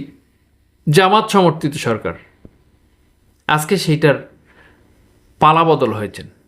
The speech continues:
আজকে সেটার গণেশ উল্টে গিয়েছে। এই গণেশ উল্টে যাওয়ার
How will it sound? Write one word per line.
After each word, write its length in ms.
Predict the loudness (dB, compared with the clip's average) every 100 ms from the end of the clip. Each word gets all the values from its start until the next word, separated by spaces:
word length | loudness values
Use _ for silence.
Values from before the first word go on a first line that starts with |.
| -6
আজকে 240 | -4 -4 -8
সেটার 300 | -2 -2 -2 -8 _ _ _
গণেশ 440 | 0 2 2 0 -4 -2
উল্টে 320 | 4 4 4 0
গিয়েছে। 360 | -2 -6 -8 -18 _ _ _ _ _ _ _ _ _ -20 -20 -20 -2
এই 80 | 2
গণেশ 380 | 4 4 4 2 2
উল্টে 300 | 2 4 2
যাওয়ার 260 | 4 4